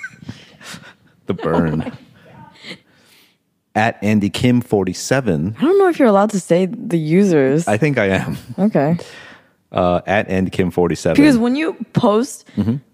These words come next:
Speaker 2: when you share that question,
Speaker 1: Yeah.
Speaker 2: they become anonymous.
Speaker 1: It doesn't matter.
Speaker 2: Okay,
Speaker 1: They're,
Speaker 2: whatever.
Speaker 1: they're, yeah.
Speaker 2: I'm just letting you know.
Speaker 1: Okay.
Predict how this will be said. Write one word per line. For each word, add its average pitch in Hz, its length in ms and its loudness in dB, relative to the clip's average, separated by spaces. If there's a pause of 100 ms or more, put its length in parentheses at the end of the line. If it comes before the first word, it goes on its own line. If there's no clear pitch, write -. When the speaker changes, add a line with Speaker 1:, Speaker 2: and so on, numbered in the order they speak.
(120)
Speaker 2:
when 214 160 6
you 226 80 8
share 190 360 4
that 180 520 -2
question, 220 600 0
Speaker 1:
Yeah. - 180 0
Speaker 2:
they 196 120 4
become 202 300 2
anonymous. 175 720 -2 (1120)
Speaker 1:
It 95 80 -6
doesn't 90 220 -2
matter. 71 300 -2
Speaker 2:
Okay, 190 180 2
Speaker 1:
They're, 156 100 4
Speaker 2:
whatever. 160 380 2
Speaker 1:
they're, 175 120 -4
yeah. - 160 -6 (320)
Speaker 2:
I'm 220 120 2
just 269 120 6
letting 190 220 4
you 143 80 0
know. 139 280 0
Speaker 1:
Okay. 82 260 -2